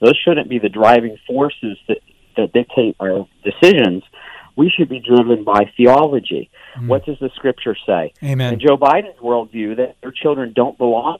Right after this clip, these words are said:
Speaker 1: to you, that they belong to the government, that they're our children, as he calls them, referring to the government.
Speaker 2: Yes.
Speaker 1: "These are our children." That's not a biblical concept. You don't find the <laughs> concept that children belong to the government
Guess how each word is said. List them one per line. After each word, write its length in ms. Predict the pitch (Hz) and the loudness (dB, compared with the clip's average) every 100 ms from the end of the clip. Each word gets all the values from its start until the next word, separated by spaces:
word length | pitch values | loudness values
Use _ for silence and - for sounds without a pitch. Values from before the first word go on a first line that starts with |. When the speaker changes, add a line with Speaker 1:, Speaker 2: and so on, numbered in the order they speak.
| - | -12
Speaker 1:
to 60 | 113 | -14
you, 260 | 92 90 - | -14 -16 -20
that 80 | 110 | -12
they 140 | 123 | -10
belong 420 | 127 117 117 135 143 | -4 -2 0 -4 -6
to 40 | - | -8
the 120 | 107 | -2
government, 560 | 113 131 143 87 85 | 2 2 0 -8 -10
that 100 | 98 | -4
they're 140 | 107 101 _ | -2 -2 _
our 400 | 110 120 147 143 | 0 2 2 -2
children, 500 | 113 - 101 87 87 | -8 -8 -8 -8 -14
as 80 | 87 - | -16 -10
he 100 | 98 | -8
calls 340 | - 92 85 | 0 2 2
them, 160 | 95 92 | -4 -4
referring 440 | 110 - 160 233 | -4 0 0 2
to 60 | 240 | 0
the 60 | 123 | 4
government. 380 | 151 202 120 - - | 4 4 -2 -12 -12
Speaker 2:
Yes. 180 | 180 147 | -2 2
Speaker 1:
"These 140 | 156 160 | 2 2
are 120 | - - | -2 0
our 440 | 123 160 165 110 | 2 2 0 -4
children." 560 | - 113 95 95 95 95 _ _ _ - | -8 -10 -10 -10 -14 -14 _ _ _ -6
That's 180 | 190 - | -6 -6
not 180 | 247 233 | -6 -6
a 80 | 208 _ | -6 _
biblical 440 | - 220 - 180 | -18 -18 -8 -8
concept. 720 | - 147 160 - 120 76 - _ _ _ | -4 -2 -2 -2 0 0 -4 _ _ _
You 80 | - | 2
don't 240 | 175 202 - | 2 2 2
find 260 | 175 202 | 2 4
the 100 | 156 | 2
<laughs> 240 | - - - | 0 -2 -2
concept 420 | 180 - - - | -4 0 0 0
that 160 | 139 - | -2 2
children 320 | 170 165 151 | 2 2 2
belong 540 | 127 123 139 143 165 - | 4 4 2 2 -10 -10
to 80 | |
the 140 | 131 - | -12 -6
government 560 | 127 170 170 - 110 | 0 0 -2 -14 -16